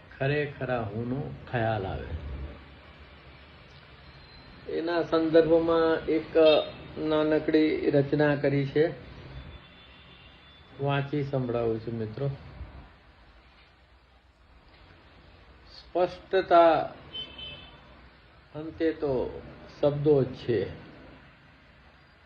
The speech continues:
અનુભૂતિ નિશબ્દ છે. ગુરુ પણ આપની સાથે વાત કરી શકે, આંગળી ચીંધી શકે,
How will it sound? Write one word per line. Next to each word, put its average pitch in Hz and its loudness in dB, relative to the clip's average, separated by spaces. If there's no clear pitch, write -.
અનુભૂતિ 139 -4
નિશબ્દ 131 4
છે. 87 -6
ગુરુ 180 0
પણ 131 -2
આપની 151 -8
સાથે 135 -2
વાત 135 -2
કરી 120 -2
શકે, 76 -10
આંગળી 170 -2
ચીંધી 135 0
શકે, - -6